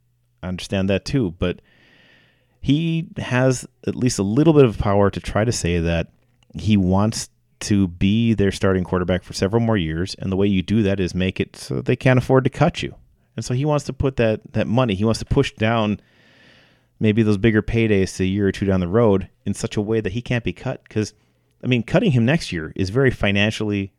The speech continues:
advantageous to the Packers at this point. If he can change his contract in a way that makes it not advantageous for two or three more years,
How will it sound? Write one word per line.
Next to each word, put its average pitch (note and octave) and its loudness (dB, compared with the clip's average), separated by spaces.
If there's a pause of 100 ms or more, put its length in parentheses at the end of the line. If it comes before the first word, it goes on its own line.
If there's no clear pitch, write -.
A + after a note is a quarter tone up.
(120)
advantageous F#2 -2 (240)
to F2+ -2 (200)
the F2 -14
Packers F2+ -2
at D#2+ -10
this - -10
point. - -10 (920)
If F2 -6
he F2 -6
can E2 -10
change G#2 -2
his A#2 0
contract F2 -4
in F2 -2
a E2+ -2
way E2+ 0
that F2 -4
makes D#2+ -6
it - -10
not E2+ -8
advantageous F#2 -2
for - -8
two - 0
or G2 0
three G#2 -6
more F2+ -2
years, C3+ 0